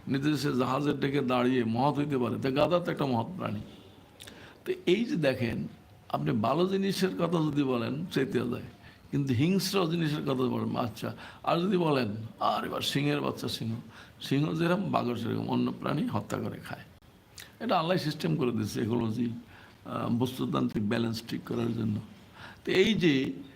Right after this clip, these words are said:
আহ, বনি ইসরাইল একষট্টি নম্বর সূরার ওই যে শেষ দিকে বলছে, দ্বিতীয় অনুচ্ছেদ, শেষ অনুচ্ছেদে,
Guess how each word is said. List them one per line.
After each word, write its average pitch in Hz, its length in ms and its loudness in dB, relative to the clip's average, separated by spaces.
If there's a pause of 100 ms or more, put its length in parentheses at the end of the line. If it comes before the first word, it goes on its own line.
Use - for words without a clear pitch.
(220)
আহ, 135 120 2
বনি 147 280 4
ইসরাইল 180 500 0
একষট্টি 175 360 0
নম্বর 170 220 2
সূরার 151 380 2
ওই 139 80 2
যে 127 180 2
শেষ 156 260 0
দিকে 131 220 2
বলছে, 117 380 0 (760)
দ্বিতীয় 147 300 2
অনুচ্ছেদ, 139 400 -2
শেষ 151 220 0
অনুচ্ছেদে, 120 460 -4